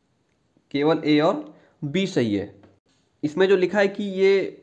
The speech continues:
अ, आवाज़ निकालता है, आवाज़ नहीं, ये एक, अ, अपने अंदर से एक गंध छोड़ता है, जिसको एक खुशबू छोड़ता है, जिसको जो है, अ, बाकी जानवर, अ, उसकी स्मेल से इसकी तरफ खींचे चले आते हैं और, अ,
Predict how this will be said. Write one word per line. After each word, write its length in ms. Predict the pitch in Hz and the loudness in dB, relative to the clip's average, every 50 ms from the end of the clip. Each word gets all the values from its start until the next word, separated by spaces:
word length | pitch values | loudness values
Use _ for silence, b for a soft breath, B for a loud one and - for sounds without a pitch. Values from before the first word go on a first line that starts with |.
| _ _ - - - _ _ _ _ _ - | _ _ -20 -20 -20 _ _ _ _ _ -4
अ, 40 | 139 143 139 135 131 123 113 101 - - - - - | -2 0 0 0 0 0 -2 -4 -8 -12 -12 -6 -2
आवाज़ 340 | 135 143 151 170 185 180 190 | 2 4 6 6 4 4 2
निकालता 360 | 196 185 185 185 185 196 202 | 0 2 2 2 2 2 0
है, 100 | 202 - | -2 -2
आवाज़ 440 | - 160 160 165 180 196 202 202 196 | 2 4 4 6 6 6 4 2 -2
नहीं, 360 | 190 190 208 185 120 - - B B B B B | -2 -2 0 -2 -2 -4 -6 B B B B B
ये 200 | 147 147 180 190 | -4 0 2 4
एक, 460 | 202 196 - - 196 202 202 196 - | 4 2 2 0 -2 -2 -2 -4 -4
अ, 640 | 208 208 214 214 202 - - - - 143 151 - - | -4 -4 -4 -4 -6 -8 -10 -12 -12 -10 -8 -6 -6
अपने 260 | 160 - - 175 190 | -8 -6 -4 -2 -2
अंदर 200 | 180 170 170 175 | 0 0 -2 -2
से 140 | 170 180 208 | -2 -2 -4
एक 240 | 202 196 165 139 123 | -4 -4 -4 -4 0
गंध 300 | 160 165 190 202 202 - | 0 0 2 0 -2 0
छोड़ता 360 | - 147 120 101 - 113 113 | 0 -2 -2 0 -2 -2 -2
है, 240 | 113 107 101 - B B B B B | -2 -4 -8 -10 B B B B B
जिसको 720 | 131 123 151 151 156 156 - 196 196 202 196 - - - - _ _ _ _ _ _ - | -12 -10 -8 -10 -10 -6 0 2 2 2 2 -2 -6 -16 -20 _ _ _ _ _ _ -4
एक 140 | 147 175 175 | -2 -2 -2
खुशबू 460 | - - - 175 156 - 180 180 220 | -4 -6 -8 -8 -8 -6 -4 -2 -2
छोड़ता 400 | 214 214 170 131 120 - - 117 | 0 2 2 2 2 2 0 0
है, 180 | 117 120 117 117 | 0 0 -2 -4
जिसको 320 | 123 139 143 - - 185 | -4 -4 -6 -2 0 0
जो 100 | 170 165 | 2 2
है, 220 | 170 190 214 220 - | 2 2 0 0 -2
अ, 140 | - 139 143 | -2 -2 0
बाकी 300 | 135 143 143 143 180 160 | 2 2 0 0 0 0
जानवर, 300 | 156 147 143 156 180 190 | 0 2 2 2 2 0
अ, 1000 | - - - - - _ _ _ - - - - - 127 131 127 127 123 101 - - - - | -2 -4 -16 -20 -20 _ _ _ -20 -20 -16 -8 -4 0 2 2 2 2 0 -2 -6 -8 -8
उसकी 280 | 139 - - - 147 | -8 -6 -4 -4 -4
स्मेल 280 | - 170 175 185 190 185 | -4 -2 0 2 2 2
से 140 | 190 208 196 | 2 2 0
इसकी 200 | 185 185 - 180 | 0 0 -2 -2
तरफ 220 | - 196 196 - - | -2 -2 -4 -4 -2
खींचे 200 | - 185 196 214 | -2 0 0 0
चले 220 | 208 202 156 143 | 2 2 4 4
आते 220 | 131 127 - - | 4 4 2 0
हैं 220 | 170 202 247 - B B B B B B B | 0 0 0 -4 B B B B B B B
और, 320 | - 135 135 131 131 127 | 2 4 4 6 4 4
अ, 280 | 131 131 127 - - | 4 2 2 0 -2